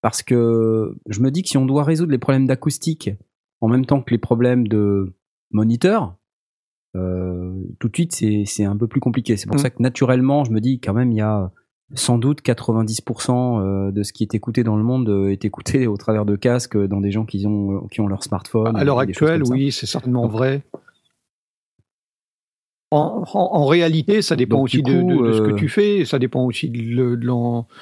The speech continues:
Speaker 2: de l'environnement. C'est vrai que on, on a vu la disparition progressive des chaînes hi-fi, euh,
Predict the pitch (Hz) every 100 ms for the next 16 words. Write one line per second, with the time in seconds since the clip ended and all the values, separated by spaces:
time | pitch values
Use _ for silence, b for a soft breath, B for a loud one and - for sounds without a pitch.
0 | B B 135 139 143 156 B B 175 214
1 | 214 180 175 165 160 151 151 147 143 135
2 | 208 202 139 156 - 160 139 - 185 180
3 | 165 135 123 127 - 165 135 143 139 120
4 | 117 - 131 131 120 104 98 98